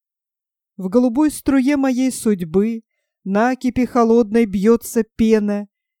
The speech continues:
и кладет печать немного плена, складку новую у сморщенной губы. С каждым днем я становлюсь чужим и себе, и жизнь кому велела.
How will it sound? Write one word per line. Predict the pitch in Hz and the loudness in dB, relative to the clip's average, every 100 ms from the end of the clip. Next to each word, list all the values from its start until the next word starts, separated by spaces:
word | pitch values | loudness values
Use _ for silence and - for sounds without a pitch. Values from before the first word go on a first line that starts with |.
| _ _ | _ _
и | 214 | -4
кладет | 202 190 190 175 208 - | -4 0 0 4 2 2
печать | - 202 - 208 196 - | -6 -6 0 0 -2 -6
немного | 190 196 196 196 196 190 | -4 -2 -2 -2 -2 -4
плена, | 185 - 185 190 196 185 180 - _ _ _ _ | -6 -4 -2 0 0 0 -6 -10 _ _ _ _
складку | - - - 208 196 - 208 | -18 -12 0 0 0 -2 -2
новую | 202 214 196 170 165 160 | 2 2 0 -2 -6 -6
у | - | -8
сморщенной | 185 - 196 196 - - 208 185 | -10 -6 -2 -2 -4 -6 -4 -4
губы. | 165 185 175 185 160 _ _ _ _ _ _ _ _ _ _ _ | -2 -4 -2 -4 -6 _ _ _ _ _ _ _ _ _ _ _
С | - | -18
каждым | - 285 330 247 294 | -2 2 2 0 -2
днем | 262 247 269 262 226 | 0 0 2 2 2
я | 214 226 | 0 -2
становлюсь | - 220 214 196 208 208 | -2 -2 0 0 0 -2
чужим | - - 190 156 196 220 226 220 _ _ _ | -4 -6 -6 -2 -2 -2 -6 -14 _ _ _
и | 208 | -6
себе, | 208 - 180 196 220 214 - _ _ _ | -4 -4 -2 0 0 -2 -14 _ _ _
и | 254 | -2
жизнь | 233 180 233 240 233 | -2 0 -2 -2 -4
кому | 233 233 226 233 | -2 0 2 2
велела. | 220 226 226 214 214 208 | 0 0 0 0 -2 -6